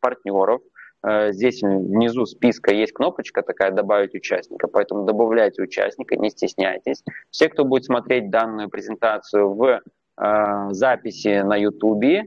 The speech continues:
э, не забываем подписываться на канал, э, потому что здесь будет очень много полезной информации, которую вы будете черпать, конечно же, из моих эфиров.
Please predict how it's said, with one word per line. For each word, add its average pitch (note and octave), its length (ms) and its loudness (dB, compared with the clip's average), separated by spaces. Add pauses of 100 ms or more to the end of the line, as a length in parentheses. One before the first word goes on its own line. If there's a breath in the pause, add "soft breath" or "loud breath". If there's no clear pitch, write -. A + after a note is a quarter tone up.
(140)
э, G2+ 340 0
не A2 140 -4
забываем B2 520 0
подписываться G#2 920 -2
на G2+ 100 0
канал, G#2+ 480 -2 (340 soft breath)
э, G#2+ 240 0
потому G#2+ 360 -2
что G#2 320 2
здесь G#2 260 0
будет G2+ 280 -2
очень A#2+ 300 0
много G2 360 0 (340)
полезной A2 440 0
информации, G2+ 840 -2 (300 loud breath)
которую G#2+ 360 2
вы G#2+ 100 -4
будете G2+ 240 -4
черпать, C#3+ 560 -2
конечно G#2+ 500 -2
же, G2 180 0
из G#2+ 280 -2
моих F#2+ 360 0
эфиров. F#2+ 420 -2